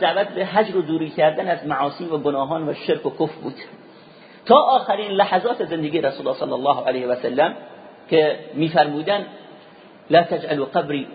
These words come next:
وثن، اللهم لا تجعل قبري وثنا يعبد من دون الله. اللهم لا تجعل قبري وثنا يعبد من دون الله.» دعا می‌کردن، از خدا می‌خواستن:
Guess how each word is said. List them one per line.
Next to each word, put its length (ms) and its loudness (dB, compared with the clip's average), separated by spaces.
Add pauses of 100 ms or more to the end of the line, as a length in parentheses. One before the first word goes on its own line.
وثن، 360 4
اللهم 400 0
لا 140 2
تجعل 380 -2
قبري 380 -2
وثنا 340 2
يعبد 460 -4
من 240 -6
دون 180 -4
الله. 260 -2 (640)
اللهم 360 2
لا 140 0
تجعل 300 -4
قبري 380 2 (420)
وثنا 500 2
يعبد 580 0
من 240 -6
دون 160 -6
الله.» 240 -6 (260)
دعا 200 2
می‌کردن، 460 -6
از 160 -6
خدا 200 -2
می‌خواستن: 520 -8